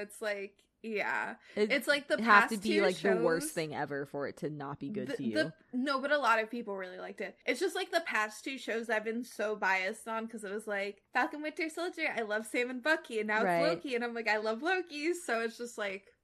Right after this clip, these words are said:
Speaker 1: it's all my shit. And then, like, the next is Black Widow, and I also love Black Widow, so I'm just literally getting
Speaker 2: I'm gonna
Speaker 1: fucking
Speaker 2: see Black
Speaker 1: fed.
Speaker 2: Widow, but, like, I'm not a big Black Widow fan,
Speaker 1: Oh, I love Black
Speaker 2: so
Speaker 1: Widow.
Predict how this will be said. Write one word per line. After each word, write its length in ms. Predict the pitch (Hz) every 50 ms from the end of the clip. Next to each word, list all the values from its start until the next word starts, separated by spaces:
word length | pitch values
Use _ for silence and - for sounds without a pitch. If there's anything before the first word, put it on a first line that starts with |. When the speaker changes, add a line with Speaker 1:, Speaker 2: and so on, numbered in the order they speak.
| _ _ _ _ - - _ _ _ _ _ _ _ _
Speaker 1:
it's 160 | - 254 233 -
all 160 | 294 285 262
my 120 | 254 240
shit. 260 | - - - 240 - -
And 140 | 226 254 254
then, 180 | 277 269 269 254
like, 180 | 226 220 -
the 60 | 220
next 280 | 190 202 214 220 - -
is 120 | 233 220
Black 260 | - 214 190 202 202 -
Widow, 240 | 220 214 214 208
and 100 | 196 196
I 40 | 190
also 220 | 180 202 - 214 202
love 340 | 185 180 202 208 208 202 202
Black 300 | - 190 156 185 196 -
Widow, 340 | 196 175 185 208 214 226 269
so 160 | 269 - 233 180
I'm 260 | 113 - 220 269 320
just 200 | 381 381 - -
literally 340 | 240 226 208 208 214 214 220
getting 340 | 208 196 185 190 190 202 - _ _ -
Speaker 2:
I'm 160 | 190 208 214
gonna 160 | 220 240 440
Speaker 1:
fucking 180 | 466 254 247 226
Speaker 2:
see 180 | 226 220 180
Black 280 | 165 214 220 226 233 240
Speaker 1:
fed. 60 | 240
Speaker 2:
Widow, 400 | 262 247 262 262 262 262 269 269 226
but, 160 | 220 - -
like, 160 | - 196 180 - -
I'm 120 | 180 180 175
not 140 | 175 190
a 40 | 233
big 320 | 240 - - 180 180 175 -
Black 240 | 180 170 165 160
Widow 180 | 156 156 151 143
fan, 640 | - - - 113 107 120 143 170 185 208 220 233 247 240
Speaker 1:
Oh, 100 | 202 185
I 140 | 185 190
love 380 | 190 165 151 151 147 147 147 147
Black 120 | 147 139 147
Speaker 2:
so 140 | 147 139 139
Speaker 1:
Widow. 360 | - 202 190 190 196 202